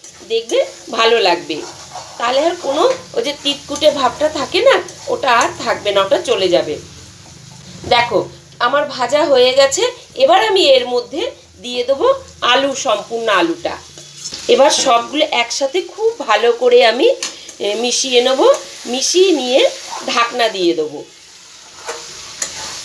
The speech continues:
এবার আমি এটাকে ঢাকনা দিয়ে দেবো। গ্যাসের ফ্লেমটা কিন্তু এখন আমি মাঝারিতে দিয়ে দেবো, দিয়ে আমি ঢাকনা দিয়ে দেবো।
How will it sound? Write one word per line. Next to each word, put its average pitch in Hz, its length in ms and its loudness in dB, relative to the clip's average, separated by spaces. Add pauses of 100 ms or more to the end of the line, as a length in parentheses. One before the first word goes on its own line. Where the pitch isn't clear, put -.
(1080)
এবার 294 240 -8
আমি 294 320 0 (260)
এটাকে 247 360 -4
ঢাকনা 262 460 0
দিয়ে 226 240 -4
দেবো। 170 300 -6 (420)
গ্যাসের 247 440 -2
ফ্লেমটা 254 380 -2
কিন্তু 320 260 -2
এখন 311 220 0
আমি 349 140 2
মাঝারিতে 262 640 0
দিয়ে 220 220 -8
দেবো, 220 300 -6 (320)
দিয়ে 247 200 -2
আমি - 240 2 (340)
ঢাকনা 247 380 0
দিয়ে 202 240 -2
দেবো। 147 260 -8